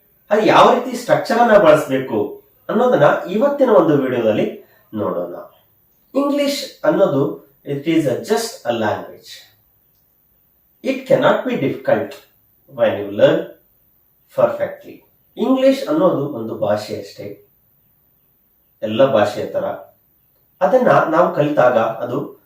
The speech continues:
ನಮ್ಮ ಮಾತೃಭಾಷೆಗಿನ್ನ ಚೆನ್ನು ಈಸಿ ಆಗುತ್ತೆ, ಹೌದಲ್ವಾ? ಅದನ್ನ ನಾವು ಮಾಡ್ಬೇಕಾಗಿದ್ದೇನು? Just try and try and hard work. ಇವೆರಡೆಯಿಂದ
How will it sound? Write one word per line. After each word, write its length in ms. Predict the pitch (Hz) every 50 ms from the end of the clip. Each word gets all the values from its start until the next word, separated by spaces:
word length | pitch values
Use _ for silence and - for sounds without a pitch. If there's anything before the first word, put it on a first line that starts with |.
| _ _
ನಮ್ಮ 280 | 104 107 117 120 110 107
ಮಾತೃಭಾಷೆಗಿನ್ನ 880 | - - - - - 190 185 175 156 170 - 165 - 214 220 254 262 262 214 - -
ಚೆನ್ನು 600 | - 143 135 135 135 135 - - - - - _ _ _ _ -
ಈಸಿ 340 | 104 104 104 101 98 95
ಆಗುತ್ತೆ, 640 | 92 87 - - - - - - - - _ _ _ _ _ _ _ _ _ _ _ _ _ _ _ _ _ _ _ _ _ _ _ _
ಹೌದಲ್ವಾ? 720 | - 107 110 107 107 101 101 104 104 - - - - _ _ _ _ _ _ _ _ _ -
ಅದನ್ನ 260 | 113 135 165 160 -
ನಾವು 240 | - - 147 196 185
ಮಾಡ್ಬೇಕಾಗಿದ್ದೇನು? 1040 | 165 151 139 143 139 139 135 131 120 110 113 110 107 107 104 101 - - - - _ _ _ -
Just 420 | 117 110 131 - - - - - - - - - _ _ _ _ _ _ _ _ _ -
try 280 | 117 110 107 107 110 110
and 400 | - - - - 123 101 92 -
try 300 | - - 107 101 98 - - - - _ _ _ _ - 104
and 120 | 104 101
hard 480 | 101 - - _ _ _ 107 101 - -
work. 400 | - - - - - _ _ - - _ _ _ _ _ - - -
ಇವೆರಡೆಯಿಂದ 760 | 180 208 208 185 160 156 180 214 226 262 269 254 247 220